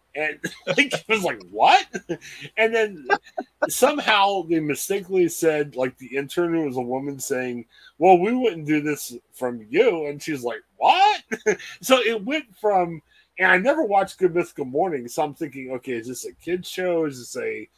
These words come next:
adult show? Is this a, you know, what is this?"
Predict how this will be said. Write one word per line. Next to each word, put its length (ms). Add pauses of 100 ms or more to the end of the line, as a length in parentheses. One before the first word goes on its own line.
(320)
adult 440
show? 340
Is 160
this 160
a, 160
you 200
know, 280
what 240
is 220
this?" 340